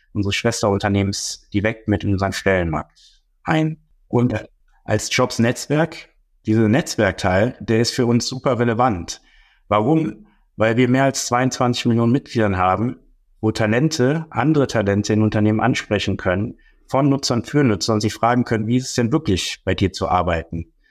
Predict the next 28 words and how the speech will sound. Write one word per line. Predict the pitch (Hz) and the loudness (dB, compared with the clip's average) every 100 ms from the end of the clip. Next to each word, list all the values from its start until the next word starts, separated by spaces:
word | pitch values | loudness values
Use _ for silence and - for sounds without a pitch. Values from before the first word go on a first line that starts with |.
| _ _ _ | _ _ _
Und | 101 104 101 - | 0 0 0 -6
stimmt | - - 143 160 | -8 -2 0 2
das | 95 95 | 0 0
denn, | 98 90 | -2 0
was | 92 - | -2 0
da | 90 | -2
so | 98 | -2
steht | - 98 95 | -2 0 0
in | 92 | 0
den | 90 | -2
Bewertungen? | 87 92 90 - 85 82 | 0 0 0 -2 -4 -4
Und | 92 | -2
was | 123 127 | -4 -2
sind | 127 | 0
die | 117 | 2
Herausforderungen, | 110 107 123 127 - 101 98 95 95 - _ _ | 2 4 2 0 0 0 0 -2 -6 -10 _ _
die | - | -4
das | 104 - | -2 0
ausmachen?" | 117 131 85 82 - 156 - - _ - _ | 0 0 -2 -2 -4 -12 -12 -20 _ -20 _
Und | - 101 | -4 0
damit | 117 131 | 0 0
kommen | 143 | 0
wir | 135 | 2
eigentlich | 120 120 | 2 0
zur | - 107 | -2 0
Säule | 117 123 120 | 2 2 2
Nummer | 110 107 | 2 0
fünf. | - 131 92 - - | 0 0 0 -6 -12